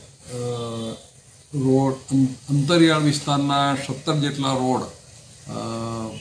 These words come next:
ઓવરટોપિંગને લઈને બંધ કરાવવામાં આવેલા છે અને બંને બાજુ, અ, હોમગાર્ડને મૂકવામાં આવ્યા છે. એ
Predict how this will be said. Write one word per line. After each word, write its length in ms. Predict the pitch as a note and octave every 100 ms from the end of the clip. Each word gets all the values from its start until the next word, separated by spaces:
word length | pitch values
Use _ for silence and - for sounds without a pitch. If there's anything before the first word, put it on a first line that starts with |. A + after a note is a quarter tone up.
| - - - - - _ - - - - -
ઓવરટોપિંગને 800 | C#3+ D3+ D3 D#3 C3 C#3+ C#3 C3
લઈને 480 | B2 A#2+ B2 A#2+ A2+ A2
બંધ 240 | B2+ B2+
કરાવવામાં 480 | B2 A2+ A#2 A#2+ A#2+
આવેલા 240 | A#2+ B2
છે 220 | B2+ D3+ D3 - - - - -
અને 560 | B2+ B2+ C3 C3+ C3+ C3+ - B2
બંને 300 | B2+ C3 C#3
બાજુ, 480 | B2 A#2 B2+ A2 G2+ - - - - - -
અ, 120 | - B2 B2 A#2+ A#2 A#2 A2+ A2+ A2 - A2+ -
હોમગાર્ડને 720 | A#2+ B2+ C#3 C3+ C3+ C3 C3
મૂકવામાં 640 | B2 A2+ A2 C3 B2+ B2+
આવ્યા 200 | B2+ C3
છે. 240 | C3 C#3+ D3
એ 480 | C#3+ B2+ B2 A#2+